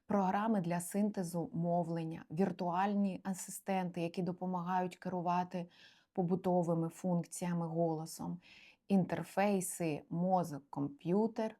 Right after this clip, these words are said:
засоби мобільності, пристрої для підтримки дихання та інші новітні розробки. Зараз хочу представити дуже цікавий клінічний випадок. Чоловік шістдесяти чотирьох років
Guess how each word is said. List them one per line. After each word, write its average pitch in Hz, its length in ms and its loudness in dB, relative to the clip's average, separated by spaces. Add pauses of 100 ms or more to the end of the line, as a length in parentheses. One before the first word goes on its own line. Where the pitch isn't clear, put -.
(720)
засоби 175 580 2
мобільності, 208 1120 2 (220)
пристрої 170 600 0
для 156 220 -2
підтримки 180 680 -2
дихання 156 760 -6 (1400)
та 170 160 0 (100)
інші 208 640 2 (100)
новітні 165 680 -2 (380)
розробки. - 680 -8 (440)
Зараз 233 340 6
хочу 220 300 -2
представити 202 760 -2
дуже 214 340 2
цікавий 180 600 0
клінічний 143 640 -4
випадок. 143 600 -10 (640)
Чоловік 233 600 2
шістдесяти 180 880 0
чотирьох 180 600 -2
років 143 500 -4